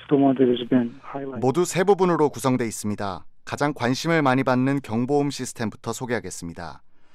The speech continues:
Speaker 2: 북한이 하와이 공격 위협 발언을 하기 전까지 경보음 신호는 단 한 가지였습니다. 안정적으로 일관되게 울리는 소리였죠.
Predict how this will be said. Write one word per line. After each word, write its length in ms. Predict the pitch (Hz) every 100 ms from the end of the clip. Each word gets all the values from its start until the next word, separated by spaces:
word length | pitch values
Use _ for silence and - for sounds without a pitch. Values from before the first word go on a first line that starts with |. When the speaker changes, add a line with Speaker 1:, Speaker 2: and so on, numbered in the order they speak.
| - - -
Speaker 2:
북한이 300 | - 143 160
하와이 340 | 160 175 180 180
공격 440 | 143 139 143 127
위협 260 | 113 127 -
발언을 340 | 110 107 113
하기 240 | 113 127 117
전까지 640 | 98 92 101 98 101 - -
경보음 440 | 113 120 135 131
신호는 440 | - 117 120 143
단 180 | - 117
한 280 | 120 - 165
가지였습니다. 800 | 165 135 95 - 82 80 71 - - - - - - -
안정적으로 640 | 113 123 139 135 123 135
일관되게 600 | 151 180 185 180 151 131
울리는 380 | 120 98 98 110
소리였죠. 640 | 123 127 95 - 87 76